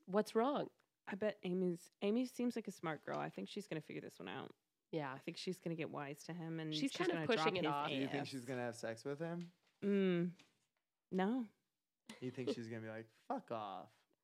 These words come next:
Speaker 2: Yeah,
Speaker 1: Yeah.
Speaker 2: I think she's gonna go out with Shadow. I think that's my
Speaker 3: Oh, to
Speaker 2: prediction.
Speaker 3: piss him off.
Speaker 1: Ooh.
Speaker 2: She loved the fucking slam poetry session Shadow had in the classroom, and
Speaker 3: <laughs>
Speaker 2: she wants it.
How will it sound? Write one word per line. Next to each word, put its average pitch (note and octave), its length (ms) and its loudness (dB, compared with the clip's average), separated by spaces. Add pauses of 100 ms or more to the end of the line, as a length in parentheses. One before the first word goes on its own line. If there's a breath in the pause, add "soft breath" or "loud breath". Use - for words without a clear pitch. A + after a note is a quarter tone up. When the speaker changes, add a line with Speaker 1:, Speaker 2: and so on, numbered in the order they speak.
(180)
Speaker 2:
Yeah, F#3 220 4
Speaker 1:
Yeah. F#3 60 2 (320)
Speaker 2:
I F3+ 40 -4
think G3+ 180 -4
she's A#3 180 2
gonna A3 160 6
go E3+ 220 6
out D#3 140 4
with D#3+ 100 -4
Shadow. D#3 500 -2 (120)
I F3+ 40 -10
think E3 160 -6
that's E3 120 0
my D#3 260 10
Speaker 3:
Oh, F3 40 12
to F3 60 12
Speaker 2:
prediction. E3+ 320 8
Speaker 3:
piss E4+ 120 8
him A4 200 10
off. G4 400 10
Speaker 1:
Ooh. A3+ 200 10
Speaker 2:
She F#3+ 140 8
loved F3+ 760 10 (240)
the D#3+ 500 4 (120)
fucking D#3 380 -2
slam F3 500 4
poetry F3 640 4
session E3 680 0
Shadow D#3+ 380 0
had F3 500 -2
in F3+ 60 -4
the E3+ 60 -2
classroom, D#3+ 720 -6 (120)
and D#3 340 -6
Speaker 3:
<laughs> - 1200 -8
Speaker 2:
she E3+ 100 0
wants E3 260 0
it. D#3 200 -6